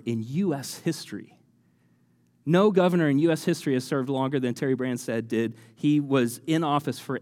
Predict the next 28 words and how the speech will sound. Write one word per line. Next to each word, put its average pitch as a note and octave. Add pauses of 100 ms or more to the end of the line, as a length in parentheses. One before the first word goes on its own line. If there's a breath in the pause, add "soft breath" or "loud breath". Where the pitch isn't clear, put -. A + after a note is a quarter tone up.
eight E3+
thousand C#3+
one C#3+
hundred C3
sixty-nine A#2+
days. G2+ (680 soft breath)
That's -
a A#2+
long C3
time, A2
right? B2 (480 loud breath)
Um, A2+
he, D3 (200)
but D3+
then E3+
up F3+
until F3
recently, C#3+
so C3
he C#3+
stopped F3+
being, C#3
he D3
was C3+
the C3
ambassador C#3
to C3
China A#2+